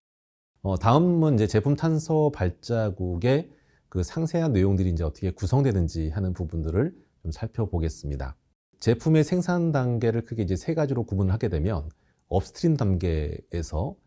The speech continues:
생산 단계로 넘어가서 다운스트림 유통 단계, 생-,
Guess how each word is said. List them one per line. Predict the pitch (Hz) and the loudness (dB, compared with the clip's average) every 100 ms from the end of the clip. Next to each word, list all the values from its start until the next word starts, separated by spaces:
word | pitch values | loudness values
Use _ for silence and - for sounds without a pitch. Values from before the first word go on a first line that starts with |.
| _ _ | _ _
생산 | - 156 160 139 | -2 0 2 0
단계로 | 92 85 85 | 0 0 0
넘어가서 | 80 78 73 69 127 156 - _ _ _ | 0 -2 -2 -4 -4 -4 -6 _ _ _
다운스트림 | - 92 127 - 120 | -2 0 0 -2 0
유통 | 95 - 165 92 76 76 | 0 0 0 0 -2 -4
단계, | 87 82 80 78 69 | -4 -2 -2 -4 -6
생-, | - | -10